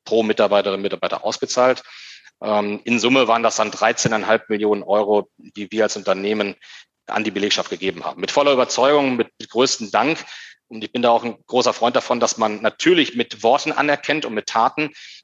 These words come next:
Aber das ist auch eine Tat, die nochmal belegt, ähm, dass es dann am Geld nachher auch nicht scheitert. Und das Schöne war, wir haben es ja auch verdient, das Geld alle gemeinsam.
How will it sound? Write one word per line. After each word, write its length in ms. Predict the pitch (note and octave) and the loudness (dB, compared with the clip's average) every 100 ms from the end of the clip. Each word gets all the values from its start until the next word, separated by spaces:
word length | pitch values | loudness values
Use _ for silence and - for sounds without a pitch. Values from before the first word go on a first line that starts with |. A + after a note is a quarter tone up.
| _ - | _ -6
Aber 100 | A2+ | 0
das 140 | A#2 C3 | 0 2
ist 80 | |
auch 120 | A#2+ A#2+ | 0 2
eine 180 | A#2+ | 0
Tat, 400 | - A#2+ B2+ - | 0 0 0 0
die 80 | B2 | -4
nochmal 220 | A#2+ A#2 | 0 0
belegt, 580 | G#2+ G2+ A#2 A#2 - - | 0 0 0 -2 -6 -6
ähm, 340 | - A2 G#2 G#2 | 0 0 0 -2
dass 180 | G#2+ - | -4 -4
es 80 | - | -2
dann 140 | A2+ | -2
am 160 | G#2+ G2+ | -2 -2
Geld 260 | A2+ B2 | 0 0
nachher 260 | G#2+ - A2+ | -2 0 0
auch 200 | - - | 0 -4
nicht 120 | F#2+ | -4
scheitert. 380 | - F2+ - - | 0 0 -2 -8
Und 60 | G2 | -4
das 80 | |
Schöne 240 | - A2+ A2 | 0 0 2
war, 120 | G#2 | 2
wir 120 | G2+ | 0
haben 180 | - A#2+ | 0 0
es 120 | B2+ | 2
ja 80 | - | 0
auch 80 | - | 0
verdient, 380 | - - C3 C3+ | -2 -2 0 0
das 160 | A#2+ | 0
Geld 180 | - A#2 | 2 2
alle 160 | G#2 A2 | 2 0
gemeinsam. 480 | G#2 G#2+ A2 G#2+ | 2 2 2 0